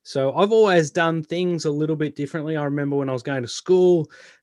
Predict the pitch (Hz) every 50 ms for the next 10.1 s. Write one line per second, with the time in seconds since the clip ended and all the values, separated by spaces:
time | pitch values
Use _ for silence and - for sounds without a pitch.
0 | _ _ _ - 120 127 127 131 131 131 127 - - 139 127 127 131 127 120 120
1 | 120 117 110 - 156 165 165 156 147 135 113 - 123 120 117 120 117 107 113 107
2 | 104 - - 139 123 117 123 139 156 160 160 147 - - 151 147 143 143 143 139
3 | 131 110 117 110 117 104 - 120 113 110 107 104 107 160 170 170 165 160 151 151
4 | 151 151 151 147 - _ _ _ _ _ _ _ _ _ _ - - 123 127 151
5 | 170 165 156 135 131 143 151 156 160 151 139 135 143 151 156 156 151 139 135 127
6 | 147 143 147 143 131 120 - - - 160 165 180 180 180 190 190 190 185 - -
7 | - _ - 143 143 143 139 135 127 - - - - 175 185 190 185 185 - -
8 | - - - 156 160 151 151 147 139 135 135 139 131 - 131 110 - 135 139 147
9 | 151 143 143 143 139 131 - - 120 113 113 120 120 143 151 156 156 165 156 160
10 | 160 151